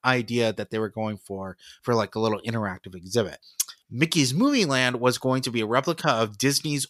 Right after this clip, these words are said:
original Hyperion Avenue studio, where guests will encounter whimsical, hands-on movie-making equipment where they can live out their own motion picture producing fantasies. And, uh, so what the Hyperion Studios is,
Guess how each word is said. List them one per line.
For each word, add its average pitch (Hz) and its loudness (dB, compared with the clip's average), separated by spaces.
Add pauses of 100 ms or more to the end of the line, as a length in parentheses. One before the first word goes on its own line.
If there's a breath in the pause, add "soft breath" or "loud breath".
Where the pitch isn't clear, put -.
(100)
original 156 -4
Hyperion 151 -4
Avenue 117 0
studio, 90 -8 (340 loud breath)
where 113 -4
guests 151 0
will 135 -4
encounter 147 -2
whimsical, 196 -4 (280 loud breath)
hands-on 220 4
movie-making 185 0
equipment 135 -4
where 120 0
they 123 2
can 113 -14
live 170 2
out 151 4
their - -2
own 165 0
motion 131 0
picture - -2
producing 110 -8
fantasies. - -8 (720 loud breath)
And, 139 2 (140)
uh, 147 -2
so 175 2
what 196 0
the 180 2 (100)
Hyperion 226 2
Studios 160 2
is, 110 2